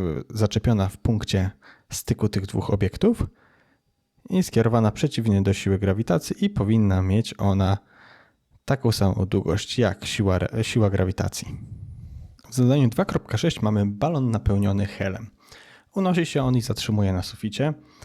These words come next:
Do góry działa na niego siła wyporu, ponieważ dzięki niej unosi się do góry. I będzie to tak naprawdę nasza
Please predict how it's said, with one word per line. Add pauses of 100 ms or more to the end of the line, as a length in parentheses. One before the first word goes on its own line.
(160)
Do
góry
działa
na
niego
siła
wyporu, (180)
ponieważ (240)
dzięki
niej
unosi
się
do
góry. (580)
I
będzie
to
tak
naprawdę
nasza